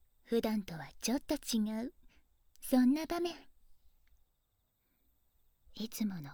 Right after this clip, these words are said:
行為も、普段通りの会話も、状況が違うだけで、随分と感じ方が変わってきます。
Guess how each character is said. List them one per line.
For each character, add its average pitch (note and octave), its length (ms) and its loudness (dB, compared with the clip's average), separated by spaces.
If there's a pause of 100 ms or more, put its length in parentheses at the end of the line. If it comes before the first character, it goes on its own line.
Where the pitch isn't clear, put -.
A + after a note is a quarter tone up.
(120)
行 A3+ 280 -2
為 A3+ 120 2
も、 F#3+ 200 -4 (680)
普 B3+ 100 8
段 B3+ 240 6
通 C#4+ 220 2
り C#4+ 100 8
の A#3 140 6
会 G#3+ 260 0
話 A#3 120 4
も、 A#3 240 2 (2500)
状 G#3 240 0
況 A#3+ 260 2
が B3 100 4
違 B3+ 360 4
う B3+ 40 0
だ B3+ 120 0
け C4+ 140 0
で、 G#3 220 -4 (600)
随 C#4 240 4
分 F4+ 200 4
と A3+ 140 2
感 A#3 240 2
じ - 80 -4
方 C4 240 4
が G3 180 6
変 F#3+ 100 0
わ G#3 100 0
っ - 20 0
て B3 140 2
き B3 120 2
ま C4+ 120 10
す。 - 140 -4